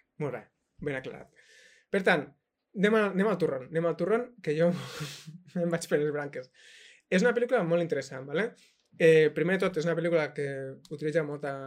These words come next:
molta comèdia, molta sàtira. Me l'es-, me l'esperava més dramàtica i em va agradar que utilitzés un tos, un to molt, molt, molt irònic i molt sarcàstic per a parlar.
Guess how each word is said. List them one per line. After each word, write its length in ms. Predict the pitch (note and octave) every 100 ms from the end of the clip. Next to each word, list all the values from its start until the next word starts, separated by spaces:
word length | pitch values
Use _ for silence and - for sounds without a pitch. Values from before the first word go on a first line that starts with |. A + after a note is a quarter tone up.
| C3+
molta 260 | C#3+ C#3+ C#3
comèdia, 380 | C#3 D3 G3
molta 220 | F3 C#3+ C#3+
sàtira. 420 | D#3 D3+ G3+ D4 -
Me 140 | - D#3
l'es-, 100 | C#3+ D#3+ -
me 100 | E3
l'esperava 340 | C#3+ D3+ D#3
més 140 | A3 G#3+
dramàtica 580 | F#3 D#3+ D#3+ F#3 G#3 B3 _ _ _ _
i 120 | D3+ D3+
em 40 |
va 100 | D3+
agradar 320 | F3+ F3 D#3+
que 100 | D3+
utilitzés 360 | D3 D3 D3 C#3+
un 140 | C#3+ D3
tos, 240 | C#3+ C#3 - _
un 180 | E3 C#3+ C#3
to 120 | C#3
molt, 360 | C#3 C#3 C#3 -
molt, 380 | C#3+ C#3 C3 - _
molt 240 | - C3+ C#3+
irònic 340 | C#3 C#3+ C#3+
i 60 | C#3+
molt 160 | D3
sarcàstic 440 | D3+ D3 D3 G3+ G#3
per 100 | C3+
a 60 | B2+
parlar. 300 | B2+ C3 E3+